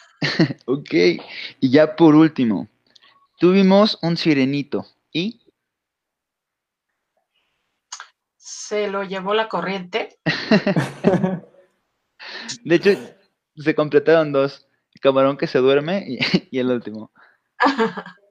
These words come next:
Speaker 1: Pero esta dinámica está muy padre porque, pues, incluso nosotros la hacemos, la practicamos y cada uno tiene un concepto totalmente diferente.
Speaker 2: Así es.
Speaker 1: Cada uno tiene un pensamiento totalmente diferente y eso es lo padre, eso es lo bonito, el,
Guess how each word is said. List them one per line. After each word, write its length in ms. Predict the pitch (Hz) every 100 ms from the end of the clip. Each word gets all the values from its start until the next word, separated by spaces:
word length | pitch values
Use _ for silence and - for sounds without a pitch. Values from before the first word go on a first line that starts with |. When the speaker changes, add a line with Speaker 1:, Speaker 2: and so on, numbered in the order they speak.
| _ - -
Speaker 1:
Pero 200 | 185 180
esta 260 | 165 190 240
dinámica 460 | 220 170 175 180 165
está 340 | 143 139 147
muy 200 | 156 160
padre 400 | 151 143 143 160
porque, 760 | 165 151 139 127 127 123 117 _
pues, 300 | 143 131 117 -
incluso 380 | 147 139 156 175
nosotros 380 | 135 139 151 151
la 100 | 123
hacemos, 480 | 117 127 131 147 165
la 120 | 131
practicamos 600 | 113 - 117 127 143 -
y 100 | 151
cada 240 | 196 208
uno 180 | 190 180
tiene 180 | 180 165
un 80 | 165
concepto 560 | - 127 127 135 143
totalmente 600 | 139 107 120 127 127 123
diferente. 600 | 117 110 107 98 104 95 95 _ _ _ _ -
Speaker 2:
Así 260 | 220 233
es. 120 | 214
Speaker 1:
Cada 120 | - 139
uno 340 | 143 143 123
tiene 200 | 139 143
un 80 | 143
pensamiento 400 | 143 135 120 139
totalmente 420 | 127 127 127 127
diferente 420 | 127 - 117 117
y 100 | 131
eso 160 | 135 165
es 60 | 143
lo 160 | 107
padre, 260 | 113 110 104
eso 180 | 123 143
es 60 |
lo 100 | 131
bonito, 400 | 107 101 98 95
el, 220 | 95 90